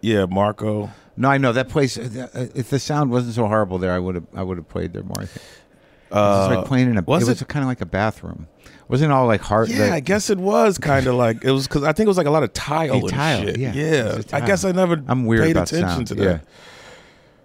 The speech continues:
Speaker 1: No shit. Yeah, you're, you're right.
Speaker 2: So, okay, so you started doing those rooms. The, the kind
Speaker 1: Cellar.
Speaker 2: of B, oh, you started doing the Cellar.
Speaker 1: I got the Cellar last.
Speaker 2: Me
Speaker 1: And
Speaker 2: too.
Speaker 1: then after
Speaker 2: Eight
Speaker 1: the
Speaker 2: years in.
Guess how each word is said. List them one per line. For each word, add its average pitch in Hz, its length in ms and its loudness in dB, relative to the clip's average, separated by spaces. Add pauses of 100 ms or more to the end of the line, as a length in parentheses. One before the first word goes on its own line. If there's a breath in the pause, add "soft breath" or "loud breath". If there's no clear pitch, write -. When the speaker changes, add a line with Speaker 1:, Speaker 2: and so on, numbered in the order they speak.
(500 loud breath)
Speaker 1:
No 202 220 -2
shit. 196 480 0
Yeah, 196 160 0
you're, 151 340 0
you're 165 100 4
right. 175 380 2 (400)
Speaker 2:
So, 127 460 2 (560)
okay, 135 260 2
so 131 140 -2
you 117 80 4
started 127 260 0
doing 117 180 2
those 117 220 2
rooms. 85 380 -6
The, 110 80 2
the 110 360 4
kind 143 180 2
Speaker 1:
Cellar. 143 100 6
Speaker 2:
of 143 60 2
B, 135 200 4 (120)
oh, 139 80 2
you 131 160 2
started 151 260 2
doing 127 160 2
the 92 40 -10
Cellar. 85 300 -6 (120)
Speaker 1:
I 131 100 0
got 165 240 2
the 156 80 -2
Cellar 151 320 2
last. 131 640 2 (640 soft breath)
Speaker 2:
Me 135 100 2
Speaker 1:
And 127 100 4
Speaker 2:
too. 151 100 4
Speaker 1:
then 120 100 2
after 123 160 2
Speaker 2:
Eight 151 60 2
Speaker 1:
the 151 60 -4
Speaker 2:
years 139 300 2
in. 95 240 0